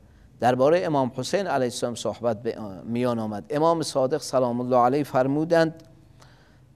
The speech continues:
سر مبارکشون رو بالا آوردن، فرمودند قال الحسین ابن علی سلام الله علیهما انا قتیل العبره لا یذکرنی مؤمن الا من بک-، الا بکا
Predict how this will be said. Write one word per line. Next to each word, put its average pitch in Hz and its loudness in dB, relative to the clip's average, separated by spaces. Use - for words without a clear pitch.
سر 139 4
مبارکشون 135 2
رو 117 -4
بالا 120 4
آوردن، 147 4
فرمودند 135 0
قال 160 8
الحسین 131 0
ابن 170 -6
علی 147 0
سلام 120 -2
الله 151 -2
علیهما 113 0
انا 139 6
قتیل 139 2
العبره 120 2
لا 139 8
یذکرنی 123 0
مؤمن 170 -4
الا 143 4
من 123 -4
بک-، 120 -2
الا 156 6
بکا 113 -4